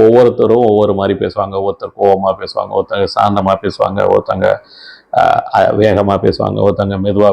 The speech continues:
பேசுவாங்க. இப்ப இந்த பேச்சு திறமை, இந்த கிரக அடிப்படையில இதை எப்படி கணிக்கிறதுங்கிறத நம்ம வந்து பார்க்கலாம். இப்ப மேஷ லக்னமா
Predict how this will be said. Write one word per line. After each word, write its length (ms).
பேசுவாங்க. 400
இப்ப 300
இந்த 160
பேச்சு 400
திறமை, 380
இந்த 160
கிரக 240
அடிப்படையில 440
இதை 180
எப்படி 220
கணிக்கிறதுங்கிறத 760
நம்ம 200
வந்து 240
பார்க்கலாம். 420
இப்ப 300
மேஷ 260
லக்னமா 360